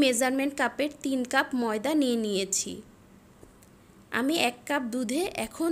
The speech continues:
দিয়ে দিব পাঁচ চামচ পরিমাণ চিনি। আমি কুসুম গরম দুধ নিয়ে নিয়েছি, যতটুকু গরম আপনার আঙ্গুল সহ্য করতে পারবে, ঠিক ততটুকু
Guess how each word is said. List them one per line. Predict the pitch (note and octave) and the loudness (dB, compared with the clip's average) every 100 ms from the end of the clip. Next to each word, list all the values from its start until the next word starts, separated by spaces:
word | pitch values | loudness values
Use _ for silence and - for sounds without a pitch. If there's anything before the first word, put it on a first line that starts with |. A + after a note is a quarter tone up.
| C#4 | 2
দিয়ে | B3+ B3+ B3 | 0 -2 -2
দিব | G#3+ B3+ A4 - - - - - - - - - | 0 0 0 -6 -20 -20 -20 -20 -20 -20 -16 2
পাঁচ | A#3+ B3 - C#4+ | 2 2 -2 0
চামচ | C4+ C#4+ F4 - | 2 2 -2 -2
পরিমাণ | C#4+ C#4 D4 E4+ G4 F#4 | -2 2 2 2 0 0
চিনি। | B3+ G3 C#3 G#3 - - - - - - - - - - - - - - - - - - - | 0 0 -4 -10 -16 -20 -20 -20 -20 -20 -20 -20 -20 -20 -20 -20 -20 -20 -20 -20 -20 -14 -4
আমি | B3+ E4 - | 0 0 -2
কুসুম | C#4+ - E4+ D4+ A#3+ | -2 2 4 4 2
গরম | A#3+ C4 B3+ | 2 0 0
দুধ | E4+ C#4+ | 2 2
নিয়ে | B3+ A#3+ A3 | 2 2 0
নিয়েছি, | F#3+ F#3 - G#3+ - - - - - - - - - - - - - | -2 -2 -4 -6 -14 -20 -20 -20 -20 -20 -20 -20 -20 -20 -20 -20 -8
যতটুকু | A#3+ C4+ D4 D4+ D4+ E4 C4+ | -2 0 0 -4 -2 0 2
গরম | C4 E4+ C#4 | 2 0 -2
আপনার | - C4 B3+ - - B3 | -2 -4 -4 -6 -8 -6
আঙ্গুল | B3+ C#4+ F4 | -2 0 0
সহ্য | D4 B3 B3 C4 | 0 0 -2 -2
করতে | C4+ C4+ C#4 | -4 -4 -4
পারবে, | C4+ B3+ F#4+ - | -2 -4 -8 -8
ঠিক | - E4 - - | -6 -6 -8 -8
ততটুকু | C4+ C4+ C4 B3 D4 | -6 -4 -6 -6 -6